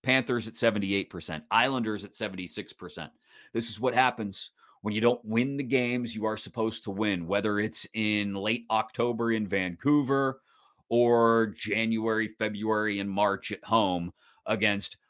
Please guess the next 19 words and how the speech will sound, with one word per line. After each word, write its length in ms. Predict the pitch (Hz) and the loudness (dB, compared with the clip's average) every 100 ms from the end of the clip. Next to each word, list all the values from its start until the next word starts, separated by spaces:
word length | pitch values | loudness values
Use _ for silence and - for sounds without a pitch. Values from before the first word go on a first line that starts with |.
| _ | _
Montreal 880 | - 101 98 - 104 95 92 92 92 | -4 -2 -2 -2 -4 2 4 6 4
and 100 | 87 | 0
San 280 | - 87 85 | -6 -6 -6
Jose 460 | 85 87 82 85 85 | -8 -10 -6 -4 -4
and 120 | 85 | -4
Ottawa. 420 | 82 78 76 73 | -2 -2 -2 -8
You 160 | 71 78 | -10 -12
put 260 | - 117 - | -6 -6 -4
yourself 420 | 110 - 95 92 | -6 0 0 2
behind 340 | 95 87 87 | -2 0 -2
the 120 | 78 85 | -2 0
eight 200 | 101 - | -2 0
ball, 220 | 98 98 | 4 4
you 140 | 90 | 4
don't 260 | 78 92 - | 0 -2 -4
control 380 | 95 - 95 92 | -10 -2 0 0
your 160 | 90 | 0
own 140 | 92 87 | -2 -2
destiny, 640 | 95 95 - 104 98 92 | -4 -4 -4 -2 -2 -4